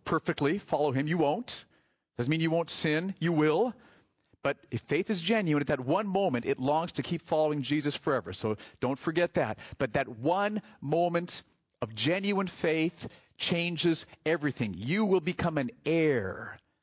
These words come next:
of the righteousness that's through faith. You will inherit the righteousness that comes through faith. Are you getting this?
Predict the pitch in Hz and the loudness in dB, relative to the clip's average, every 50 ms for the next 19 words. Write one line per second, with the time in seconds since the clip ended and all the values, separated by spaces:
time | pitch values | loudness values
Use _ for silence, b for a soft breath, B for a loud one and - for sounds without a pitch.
0 | _ _ _ _ _ 127 113 104 131 117 131 135 135 135 - 139 - - 131 117 | _ _ _ _ _ -6 -2 -2 -2 0 0 -2 -2 -2 -4 -6 -4 -2 -4 -4
1 | - - 110 - - - - 123 107 - - 117 101 101 - 107 117 156 208 214 | -4 -8 -14 -16 -14 -6 -6 -6 -4 -2 -2 -2 -2 -4 -6 -4 -4 -2 -2 2
2 | 196 202 180 165 - - 170 151 147 127 110 - - - - 214 214 208 165 120 | 2 2 0 0 -2 -4 -4 -2 -2 -4 -6 -8 -6 -2 0 2 2 2 2 0
3 | 101 98 - - - - B B B B B B B B - 117 113 123 127 131 | -2 -6 -10 -12 -12 -12 B B B B B B B B -4 -2 0 0 0 0
4 | - - 127 - - 127 113 - - 123 113 - 127 113 107 - - 113 98 - | -2 -4 -4 -2 -2 -2 -2 -2 -4 -6 -4 -4 -4 -4 -6 -4 -4 -6 -4 -2
5 | 107 85 78 - - - - _ _ _ _ - 127 127 156 180 190 214 247 240 | -4 -4 -4 -8 -16 -20 -20 _ _ _ _ -2 0 0 0 0 0 0 -2 -2
6 | - - - | -4 -10 -16